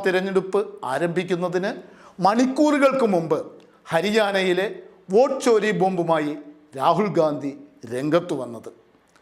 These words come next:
അതെ, രാഹുൽ അതിനായി തിരഞ്ഞെടുത്ത സമയം വളരെ പ്രധാനമായിരുന്നു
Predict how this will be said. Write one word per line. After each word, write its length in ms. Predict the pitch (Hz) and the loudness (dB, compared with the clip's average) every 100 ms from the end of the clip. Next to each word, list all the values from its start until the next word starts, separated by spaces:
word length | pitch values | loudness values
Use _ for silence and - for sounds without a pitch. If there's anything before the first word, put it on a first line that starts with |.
| _ _ - 139 | _ _ -4 -2
അതെ, 160 | 135 - - - _ _ _ - | -2 -6 -12 -20 _ _ _ -2
രാഹുൽ 340 | 151 180 202 170 127 - - - - | 0 4 4 2 0 -8 -16 -12 -2
അതിനായി 420 | 175 233 220 196 190 185 | 0 2 2 2 -2 2
തിരഞ്ഞെടുത്ത 540 | 185 214 202 170 180 175 | 2 2 0 2 0 0
സമയം 360 | 147 170 170 143 - - _ _ - | -2 0 -2 -4 -10 -20 _ _ -4
വളരെ 360 | 143 170 196 196 196 - | 2 2 2 0 -4 -8
പ്രധാനമായിരുന്നു 920 | 170 190 233 226 180 160 147 147 147 | -4 0 2 2 0 0 0 -2 -4